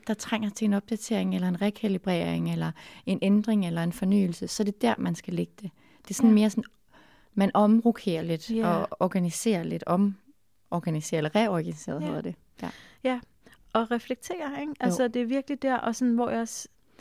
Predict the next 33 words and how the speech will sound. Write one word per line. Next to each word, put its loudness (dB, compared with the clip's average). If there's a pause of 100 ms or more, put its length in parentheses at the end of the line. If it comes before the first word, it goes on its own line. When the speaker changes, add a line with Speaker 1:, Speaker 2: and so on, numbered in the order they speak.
(320)
Speaker 2:
det -2
talte -2
vi -2
jo 0
om, 0 (500)
øh, 0
også 0 (140)
da -2
vi -6
talte -2
om 0
fuldmånen, 0
det 0
her 0
med 0
de -4
begrænsende -4
overbevisninger, -4 (120)
Speaker 1:
Mm. 0
Speaker 2:
eller 4 (340)
narrativer. -4
Hvad -6
er -2
det, -4
jeg -4 (100)
går 2
og -4
fortæller -8 (580)
mig 0
selv, -6
som -6
fastholder -6
mig -8